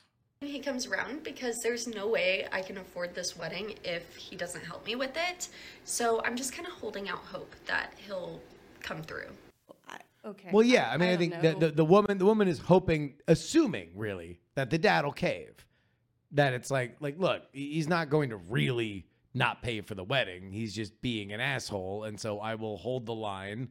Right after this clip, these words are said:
Speaker 3: and make sure that I get what I want on all fronts. I get the wedding paid for, and uh, nothing violates, uh, the strong, independent streak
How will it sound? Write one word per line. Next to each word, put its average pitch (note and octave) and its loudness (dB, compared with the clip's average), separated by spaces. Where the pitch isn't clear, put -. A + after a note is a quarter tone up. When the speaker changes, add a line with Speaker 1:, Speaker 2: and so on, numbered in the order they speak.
Speaker 3:
and A#2 -6
make A2+ -8
sure A2 -6
that A#2 -4
I A2+ -4
get G#2 -8
what A2+ -4
I A#2 0
want G2+ -8
on A#2+ 0
all A#2 -2
fronts. A#2 -4
I G2+ -12
get F#2 -14
the G2+ -10
wedding D#3+ 0
paid C#3+ 0
for, C3+ 2
and C3+ -2
uh, A#2+ 0
nothing A#2+ -2
violates, G#2+ -4
uh, G#2 -2
the G2 -10
strong, A#2+ 0
independent G2+ -8
streak - -10